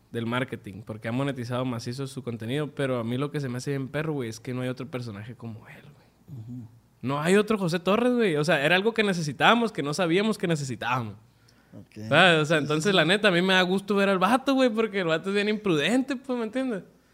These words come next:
Speaker 1: O sea, me ha tocado
Speaker 2: Sí.
Speaker 1: ver videos que dice cosas que... Que así, pues, o sea, pero también pienso, la neta, mi compa,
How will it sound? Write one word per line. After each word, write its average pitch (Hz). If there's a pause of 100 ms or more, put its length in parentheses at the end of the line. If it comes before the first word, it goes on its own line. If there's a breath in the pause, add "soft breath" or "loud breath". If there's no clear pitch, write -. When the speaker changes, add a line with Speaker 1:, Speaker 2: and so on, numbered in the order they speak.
(420 soft breath)
Speaker 1:
O -
sea, 170
me 175
ha 175
tocado 220
Speaker 2:
Sí. 226
Speaker 1:
ver 220
videos 226
que 147 (100)
dice 170
cosas 208
que... 135 (760 soft breath)
Que 156 (120)
así, 175
pues, 214
o -
sea, 165
pero 160
también 156
pienso, 165
la 156
neta, 147 (260 soft breath)
mi 127
compa, 135